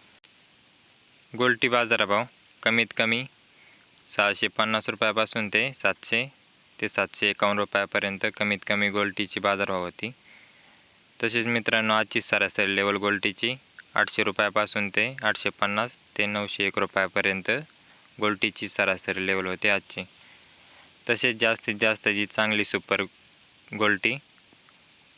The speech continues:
एक हजार दोनशे रुपयापासून ते एक हजार तीनशे पन्नास रुपयापर्यंत जास्तीत जास्त गोल्टीचा बाजारभाव होता.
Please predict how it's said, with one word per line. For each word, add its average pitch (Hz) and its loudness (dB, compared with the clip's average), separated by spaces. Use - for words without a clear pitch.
एक 113 0
हजार 101 0
दोनशे 107 -2
रुपयापासून 101 -2
ते 123 -2
एक 107 -2
हजार 98 0
तीनशे 107 -2
पन्नास 101 -2
रुपयापर्यंत 98 -4
जास्तीत 101 -2
जास्त 98 -2
गोल्टीचा 98 0
बाजारभाव 95 0
होता. 92 -4